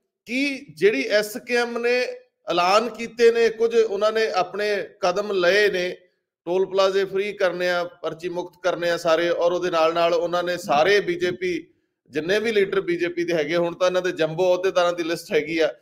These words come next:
ਉਹਨਾਂ ਦਾ ਘਿਰਾਓ ਕਰਨਾ ਹੈ। ਕੀ ਉਹ ਇਹਨਾਂ ਦੀ ਇਸ proposal ਦੇ ਉੱਤੇ ਐਸ ਕੇ ਐਮ ਮੰਨ ਜੂਗੀ?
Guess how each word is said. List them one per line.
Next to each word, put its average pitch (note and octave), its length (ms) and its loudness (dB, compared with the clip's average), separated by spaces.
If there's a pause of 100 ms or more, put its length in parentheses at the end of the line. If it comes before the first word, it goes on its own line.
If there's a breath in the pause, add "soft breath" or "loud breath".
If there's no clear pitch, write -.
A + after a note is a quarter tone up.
(120)
ਉਹਨਾਂ G3+ 160 4
ਦਾ G3 100 4
ਘਿਰਾਓ F#3+ 360 4
ਕਰਨਾ C3 300 -2
ਹੈ। - 160 -12 (460)
ਕੀ B3 240 -2
ਉਹ B3 260 10
ਇਹਨਾਂ A3+ 400 4
ਦੀ B3+ 140 -2
ਇਸ A3 420 8
proposal G#3 600 2
ਦੇ G#3+ 140 -2
ਉੱਤੇ G#3+ 500 4
ਐਸ A3+ 220 2
ਕੇ C#4+ 120 2
ਐਮ C4 140 4
ਮੰਨ G#3 200 0
ਜੂਗੀ? A3+ 280 -8